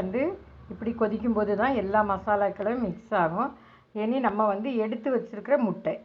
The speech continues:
நான் இன்றைக்கு பார்த்தீங்கன்னா ஆறு முட்டை எடுத்து நல்லா வேக வச்சு தோடை எடுத்து வச்சிருக்கேன். அதை இப்போ நம்ம வந்து குழம்புல, அதாவது அந்த மசாலாவோட நம்ம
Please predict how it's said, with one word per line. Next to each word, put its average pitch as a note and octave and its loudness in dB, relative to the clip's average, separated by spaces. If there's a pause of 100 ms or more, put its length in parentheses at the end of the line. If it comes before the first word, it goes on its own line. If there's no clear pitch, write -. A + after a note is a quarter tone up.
நான் C#4+ 4
இன்றைக்கு A3+ -2
பார்த்தீங்கன்னா F#3+ -2 (720)
ஆறு C#4 4
முட்டை A3 -4
எடுத்து F3+ -8 (680)
நல்லா A#3 4 (160)
வேக G#3+ 4 (160)
வச்சு G3 -6 (160)
தோடை G3+ 4
எடுத்து F3 -6
வச்சிருக்கேன். F3+ -10 (440)
அதை C#4+ 4 (100)
இப்போ - -6
நம்ம G3 0 (100)
வந்து F3+ -4 (500)
குழம்புல, G3+ 4 (240)
அதாவது G#3+ 0
அந்த A3 -2 (100)
மசாலாவோட F#3 2 (520)
நம்ம G3+ 0